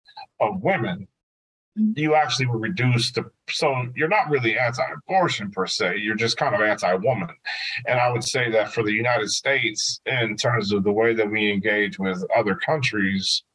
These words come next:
Speaker 1: like, we're not really anti-immigration, we're kind of anti-immigrant.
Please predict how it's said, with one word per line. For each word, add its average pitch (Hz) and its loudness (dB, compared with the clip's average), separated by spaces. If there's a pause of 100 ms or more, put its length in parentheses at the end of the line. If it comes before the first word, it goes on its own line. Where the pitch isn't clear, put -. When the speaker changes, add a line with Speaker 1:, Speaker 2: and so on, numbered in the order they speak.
Speaker 1:
like, 127 2
we're 139 4
not 160 2
really 135 2
anti-immigration, 110 0
we're 95 0
kind 113 0
of 104 0 (100)
anti-immigrant. 101 -2